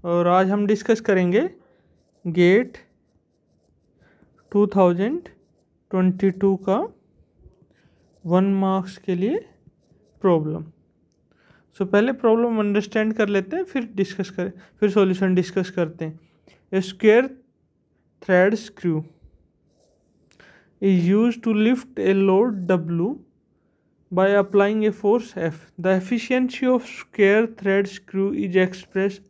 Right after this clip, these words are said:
as। So वो एफ-, efficiency पूछ रहा है। So देखो, सबसे important है कि efficiency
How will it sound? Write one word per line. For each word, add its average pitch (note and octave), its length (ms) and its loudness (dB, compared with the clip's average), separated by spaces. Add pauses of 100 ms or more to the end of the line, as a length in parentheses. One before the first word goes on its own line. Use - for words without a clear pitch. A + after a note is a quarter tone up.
(140)
as। F#3 180 -12 (640)
So G3+ 140 0
वो A#3 180 2
एफ-, A3 320 -4
efficiency A3 760 -6
पूछ F#3+ 360 -6
रहा D#3 160 -4
है। D3 180 -10 (840)
So A#3 140 -2 (400)
देखो, F#3 260 -2 (840)
सबसे G#3 380 0
important G#3 720 -4
है G3+ 260 -2
कि A3 180 -6
efficiency G#3+ 760 -4